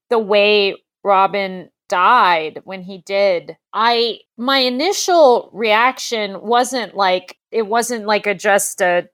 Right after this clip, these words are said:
depression leading to a death by suicide. It seemed so out of character for him. And when I learned a few days after his death that he actually had been diagnosed with Parkinson's disease,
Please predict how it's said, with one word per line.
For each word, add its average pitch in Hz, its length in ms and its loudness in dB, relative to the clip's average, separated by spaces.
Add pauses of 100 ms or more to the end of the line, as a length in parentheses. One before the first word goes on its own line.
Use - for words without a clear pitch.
depression 190 720 -4
leading 185 380 -6
to 185 200 -6
a 170 80 0
death 170 240 -2 (100)
by 170 180 0
suicide. 226 840 -2 (200)
It 262 200 0
seemed 294 520 -4
so 220 800 2 (180)
out 226 260 4
of 208 180 -2 (280)
character 226 640 -2
for 208 240 -10
him. 208 480 -6 (240)
And 226 560 -6
when 262 180 -2
I 254 200 4
learned 269 600 2 (120)
a 220 120 2
few 247 220 -10
days 226 320 -2
after 208 340 0
his 202 200 -6
death 208 260 2
that 190 200 2
he 240 180 -6
actually 240 480 0
had 202 160 2
been 190 160 -4
diagnosed 190 580 0
with 185 180 -4
Parkinson's 180 1120 -6 (360)
disease, 196 640 -8